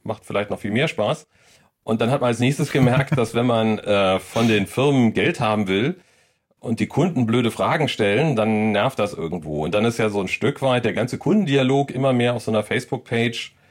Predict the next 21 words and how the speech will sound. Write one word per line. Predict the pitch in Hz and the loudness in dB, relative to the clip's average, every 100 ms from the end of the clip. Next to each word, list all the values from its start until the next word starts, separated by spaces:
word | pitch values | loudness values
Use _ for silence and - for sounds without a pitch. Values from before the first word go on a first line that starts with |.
| _ | _
nach | 110 107 | -4 0
hinten | 139 139 | 0 0
getreten. | 98 - 78 71 - - | -4 -4 -8 -10 -16 -20
Ja. | - - - | -20 -20 -12
Wer | - 87 | -2 0
sich | 104 107 | 0 -2
da | 107 | 0
noch, | 107 101 - | 0 -2 -4
wer | 104 | -8
sich | 98 - - | -6 -8 -8
dran, | 98 107 92 | -4 -4 -4
dran | - 107 | -4 -2
erinnern | 104 104 135 | 0 2 0
kann, | 120 127 120 | 0 -2 -2
vor | 117 110 107 | -2 -4 -4
zehn, | - 113 127 | -2 -2 0
fünfzehn | 123 123 - 120 123 - | -4 -8 -6 -6 -6 -8
Jahren | 113 135 151 | -8 -8 -10
oder | 120 120 | -10 -10
zehn | - 131 | -8 -4
Jahren | 123 123 | -4 -4